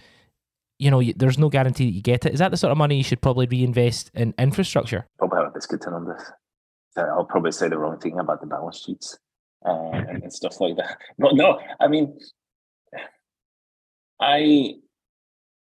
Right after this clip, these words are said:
Speaker 2: it's probably a, a longer pod, but,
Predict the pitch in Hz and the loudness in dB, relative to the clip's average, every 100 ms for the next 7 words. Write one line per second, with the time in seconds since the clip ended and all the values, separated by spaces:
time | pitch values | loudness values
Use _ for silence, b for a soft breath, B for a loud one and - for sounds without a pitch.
0 | - - _ _ _ _ _ - - 120 | -20 -20 _ _ _ _ _ -14 -6 0
1 | 92 76 85 87 87 73 - 87 76 - | 0 0 -4 -4 -6 -8 -4 -4 -4 -10
2 | _ - | _ -8